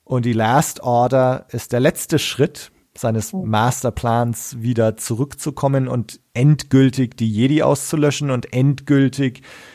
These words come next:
Speaker 1: die Macht wieder zu festigen.
Speaker 2: Mhm.
Speaker 1: Und das sind so seine Befehle,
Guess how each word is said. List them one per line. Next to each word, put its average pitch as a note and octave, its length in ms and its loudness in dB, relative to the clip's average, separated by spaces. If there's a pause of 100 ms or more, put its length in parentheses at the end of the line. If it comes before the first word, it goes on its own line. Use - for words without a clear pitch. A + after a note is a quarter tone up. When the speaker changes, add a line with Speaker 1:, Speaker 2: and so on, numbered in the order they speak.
(160)
Speaker 1:
die A#2+ 100 -4
Macht A#2+ 460 -2
wieder B2 300 4
zu - 160 -8
festigen. F#3+ 760 -4 (380)
Speaker 2:
Mhm. F3 440 -4 (200)
Speaker 1:
Und C3 600 -2 (440)
das - 180 -4
sind C#3+ 180 2
so C3+ 160 0
seine B2+ 640 2
Befehle, C#3+ 1080 0